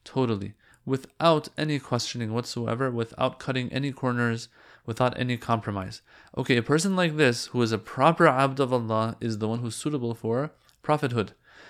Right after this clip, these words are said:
And so it says, "Abduhu wa rasuluh," and Allah's messenger. So, Imam Ali alayhi salam, who is so great,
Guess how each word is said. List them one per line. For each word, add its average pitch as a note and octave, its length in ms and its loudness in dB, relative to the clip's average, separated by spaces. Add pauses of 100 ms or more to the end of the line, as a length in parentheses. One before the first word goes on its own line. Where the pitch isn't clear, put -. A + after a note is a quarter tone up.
(140)
And A2+ 140 -8
so A#2 120 -2
it A2 80 -2
says, B2+ 240 2
"Abduhu C3+ 560 -2
wa C3+ 120 2
rasuluh," G#2 600 -4 (340)
and C3+ 280 0
Allah's A#2 380 -2
messenger. G#2 400 -4
So, A2 320 2 (320)
Imam B2 240 0
Ali C3 200 -2
alayhi A#2+ 240 -2
salam, A2 420 -2 (460)
who C3 160 0
is A#2 140 2
so D3 380 4
great, C#3 540 2